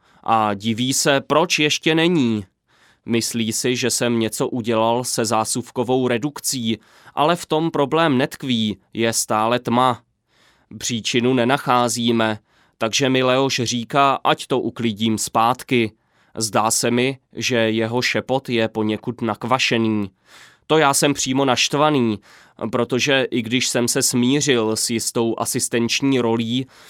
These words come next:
takovéhle poskotství se mi silně nezamlouvá. Chápu, že se někdy musí improvizovat, ale zrovna tohle nebylo podle mě nutné. Navíc nemůžu za to,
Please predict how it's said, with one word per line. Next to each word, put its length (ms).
takovéhle 580
poskotství 920
se 200
mi 160
silně 460
nezamlouvá. 1000
Chápu, 420
že 160
se 220
někdy 380
musí 340
improvizovat, 1000
ale 360
zrovna 460
tohle 580
nebylo 460
podle 320
mě 220
nutné. 560
Navíc 400
nemůžu 420
za 160
to, 280